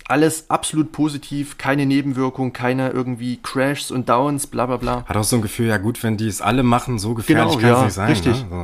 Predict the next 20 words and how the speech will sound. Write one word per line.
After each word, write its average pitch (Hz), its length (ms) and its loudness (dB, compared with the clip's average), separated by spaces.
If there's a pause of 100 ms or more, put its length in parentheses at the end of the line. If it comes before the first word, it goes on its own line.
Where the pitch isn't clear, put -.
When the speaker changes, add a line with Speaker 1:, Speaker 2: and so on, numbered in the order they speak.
Speaker 1:
M-, 151 40 6
Speaker 2:
ja. 175 160 -2
Speaker 1:
man 147 140 4
verdient 160 360 2
sogar 147 220 4
noch 139 160 2
nebenbei 131 380 2
Geld, 156 340 0
man 127 140 -2
kann 131 160 -4
sich 127 160 -6
etwas 123 260 -4
leisten, 143 380 0
man 127 100 0
kann 131 240 0
seiner 127 300 0
Mutter 143 360 0
was, 135 180 -2
äh, 127 260 -2
äh, 127 240 -4